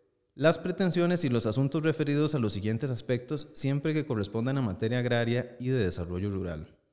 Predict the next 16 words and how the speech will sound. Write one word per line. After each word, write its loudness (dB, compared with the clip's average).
Y -12
entonces -2
el -2
inciso -2
doce 2
dice: 2
"Las 2
situaciones 2
y 0
las 0
relaciones 0
jurídicas 0
relacionadas 0
con -2
conductas -2
administrativas 2